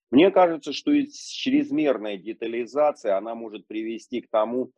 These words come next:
что наши коллеги попадут в не очень комфортные условия взаимоотношений с проверяющими структурами.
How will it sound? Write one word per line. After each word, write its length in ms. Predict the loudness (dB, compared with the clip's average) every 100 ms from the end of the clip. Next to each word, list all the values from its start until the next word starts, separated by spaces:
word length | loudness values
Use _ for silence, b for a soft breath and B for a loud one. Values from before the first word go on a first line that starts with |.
| _ _
что 200 | -6 0
наши 320 | 0 -2 -2
коллеги 500 | 2 2 2 -2 -6
попадут 580 | -8 -2 -2 -2 -6 -10
в 20 |
не 80 | -12
очень 260 | -10 -8
комфортные 600 | -4 -4 -4 -8 -6 -6
условия 480 | -8 -6 -2 0 -2
взаимоотношений 760 | -2 -8 -6 -6 -6 -4 -6 -8
с 60 |
проверяющими 680 | -4 -2 0 0 -4 -6 -14
структурами. 760 | -14 -8 -8 -4 -4 -4 -8